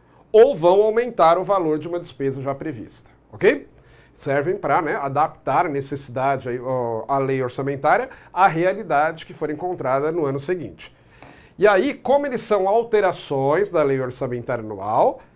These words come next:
tem que ser aprovados pelo Poder Legislativo, não é isso? Porque não é o Poder Legislativo que aprova a loa? Sim, né? O Executivo encaminha a proposta e o Legislativo aprova.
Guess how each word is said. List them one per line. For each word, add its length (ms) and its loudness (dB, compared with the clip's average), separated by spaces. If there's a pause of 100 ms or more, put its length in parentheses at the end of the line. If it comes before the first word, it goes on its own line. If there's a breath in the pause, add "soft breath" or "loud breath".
(260 loud breath)
tem 200 6
que 60 -12
ser 220 0
aprovados 640 0
pelo 220 -2
Poder 340 -2
Legislativo, 720 -4
não 80 -10
é 80 -2
isso? 260 -8 (320 soft breath)
Porque 180 -8
não 100 0
é 40 4
o 60 2
Poder 260 -2
Legislativo 580 -2
que 120 -6
aprova 420 -2
a 40 -2
loa? 400 4
Sim, 340 -6
né? 180 -4 (320 soft breath)
O 80 -6
Executivo 420 -6
encaminha 360 -4
a 40 -8
proposta 600 -2
e 60 0
o 40 -4
Legislativo 480 -2
aprova. 500 -2